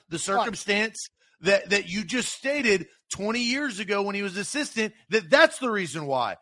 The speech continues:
Speaker 2: Yes, I,
Speaker 1: you,
Speaker 2: I
Speaker 1: you don't
Speaker 2: think
Speaker 1: make any, it doesn't make
Speaker 2: I,
Speaker 1: much sense.
Speaker 2: I think, uh, I think it is being held against him.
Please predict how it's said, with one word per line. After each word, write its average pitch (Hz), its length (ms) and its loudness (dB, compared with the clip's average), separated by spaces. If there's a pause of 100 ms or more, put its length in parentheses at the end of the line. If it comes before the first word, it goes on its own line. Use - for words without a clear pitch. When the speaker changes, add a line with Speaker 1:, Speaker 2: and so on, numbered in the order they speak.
(140)
Speaker 2:
Yes, 220 360 0
I, 190 120 2
Speaker 1:
you, 247 180 2
Speaker 2:
I 208 60 4
Speaker 1:
you 226 120 4
don't 311 120 12
Speaker 2:
think 294 80 6
Speaker 1:
make 294 200 6
any, 302 140 2
it 262 160 0
doesn't 285 160 6
make 285 200 4
Speaker 2:
I, 277 60 -2
Speaker 1:
much 262 220 4
sense. 294 320 0
Speaker 2:
I 214 160 2
think, 247 440 -4
uh, 208 300 4
I 208 160 2
think 226 280 -4
it 226 100 -2
is 220 180 0
being 202 220 -6
held 196 220 0
against 175 320 -6
him. 143 120 -18